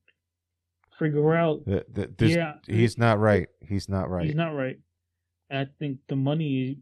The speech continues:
Speaker 1: might have just gotten into his head that he's thinking that the money can buy himself out of everything, and he needs to, definitely need to get, get some help.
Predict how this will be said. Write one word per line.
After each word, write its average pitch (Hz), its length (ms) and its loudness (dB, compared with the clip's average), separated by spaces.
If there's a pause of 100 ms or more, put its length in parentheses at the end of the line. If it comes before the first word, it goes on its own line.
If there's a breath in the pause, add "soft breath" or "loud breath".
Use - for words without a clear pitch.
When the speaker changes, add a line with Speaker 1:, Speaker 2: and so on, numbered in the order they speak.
Speaker 1:
might 131 160 -10
have 127 160 -2
just 120 160 -8
gotten 127 340 -4
into 123 220 -10
his 120 220 -10
head 135 220 -2
that 120 140 -6
he's 117 140 -12
thinking 123 300 -8
that 117 140 -8
the 117 60 -6
money 127 240 -2
can 120 140 -8
buy 117 140 -4
himself 120 580 -8
out 120 200 -4
of 113 100 -4
everything, 127 420 -2
and 107 220 -12
he 131 140 0
needs 127 260 0
to, 120 100 -6
definitely 120 460 -4
need 117 220 -4
to - 80 -10
get, 117 180 -8 (200)
get 120 140 -4
some 107 180 -8
help. 113 220 -6